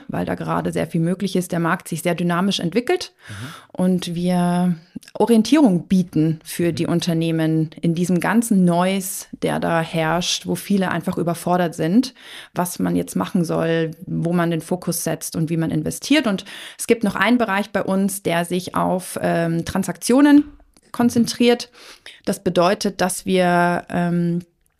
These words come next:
Speaker 1: Investoren, aber auch große Unternehmen, mittelständische Unternehmen bei Zukäufen und Verkäufen von Unternehmen unterstützen. Klassische Due Diligence-Arbeit, wenn man so möchte, Commercial Due Diligence, Tech Due Diligence auch sehr stark.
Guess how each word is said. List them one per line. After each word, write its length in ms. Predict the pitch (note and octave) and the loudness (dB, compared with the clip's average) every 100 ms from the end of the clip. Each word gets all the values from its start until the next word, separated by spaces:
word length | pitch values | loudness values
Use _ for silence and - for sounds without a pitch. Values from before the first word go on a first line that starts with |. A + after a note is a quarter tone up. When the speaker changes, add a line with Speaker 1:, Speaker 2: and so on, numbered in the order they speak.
| - - _ _ | -18 -18 _ _
Speaker 1:
Investoren, 800 | - - F3+ - A3 A#3 A#3 A3+ | 0 0 -2 0 4 4 4 2
aber 260 | C4+ F3+ E3+ | 2 0 -2
auch 220 | F3+ - _ - | -4 -8 _ -2
große 260 | G#3 G3+ | -2 0
Unternehmen, 440 | F#3+ F#3 F3+ F3+ F3 | -2 0 0 2 0
mittelständische 500 | G3+ - F3+ F#3 - | 0 -2 -2 0 0
Unternehmen 540 | F#3 F3+ F3 F3+ F3+ | 0 2 2 2 2
bei 380 | F3 E3+ F3 F3+ - - - - - | 2 2 2 0 -8 -20 -20 -20 -8
Zukäufen 760 | - F4 - G#3 G3+ - F#3+ F#3+ | 2 2 4 4 2 2 2 2
und 180 | F#3 - | 0 2
Verkäufen 920 | G3 G3+ - E3+ F3 - E3+ E3 E3+ | 0 0 0 0 0 0 0 2 0
von 320 | - F3 E3+ | 0 0 0
Unternehmen 540 | F3 F3 E3 E3+ E3+ | 0 0 0 0 0
unterstützen. 720 | E3 D#3 E3+ - D#3+ - D#3 D#3 | 0 -2 -4 -4 -4 -2 -2 -2
Klassische 440 | - G#3 A3+ - F3+ | -2 0 0 -2 -2
Due 140 | F3 | 0
Diligence-Arbeit, 1300 | G3 A#3 B3+ C4 C4 - B3+ A#3+ B3+ C#4+ D4 - - | 2 2 2 2 2 4 2 4 4 2 0 -4 -6
wenn 100 | A3 | -2
man 100 | A3 | -2
so 120 | A3 A3+ | 0 2
möchte, 400 | A3+ A#3+ - A3+ | 0 0 -2 -2
Commercial 520 | G3 F3 G3 A3 F#3+ | 0 2 2 0 -2
Due 120 | F#3 | 0
Diligence, 640 | F#3+ F#3+ F#3 F3+ F3+ F3+ | 2 0 0 0 0 -2
Tech 320 | - A3 A3+ - | 0 0 0 -2
Due 100 | F#3+ | -2
Diligence 720 | G3+ G3 F#3+ F#3+ G3 - - | 0 0 0 -2 -2 -6 -4
auch 200 | F#3+ F3+ | -4 -4
sehr 240 | - F3+ | -2 0
stark. 420 | F#3+ - - F#3+ | 0 -2 0 -2